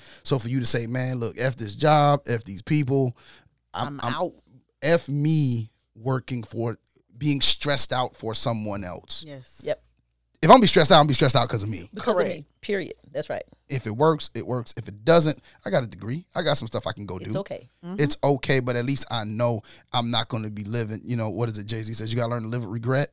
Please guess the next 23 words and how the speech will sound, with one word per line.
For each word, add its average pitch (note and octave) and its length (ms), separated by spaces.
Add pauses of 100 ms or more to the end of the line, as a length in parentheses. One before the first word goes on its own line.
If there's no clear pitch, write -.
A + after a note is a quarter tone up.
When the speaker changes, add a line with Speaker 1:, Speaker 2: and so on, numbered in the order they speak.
(120)
Speaker 1:
Like, D3+ 260
Speaker 3:
Okay. B3+ 100
Speaker 1:
I'm B2+ 120
not B2 140
living B2 280
with G#2 160
any. E2+ 280
And F#2 180
that's A#2 240
what A#2 140
I G2+ 160
admired F#2+ 400
about F#2 280 (100)
that G#2 220 (100)
move G#2+ 440 (400)
by B2 260
you G#2+ 260 (420)
in C3+ 120
the A#2+ 60
middle C3+ 200
of B2 80
a A2+ 60
pandemic F#2+ 840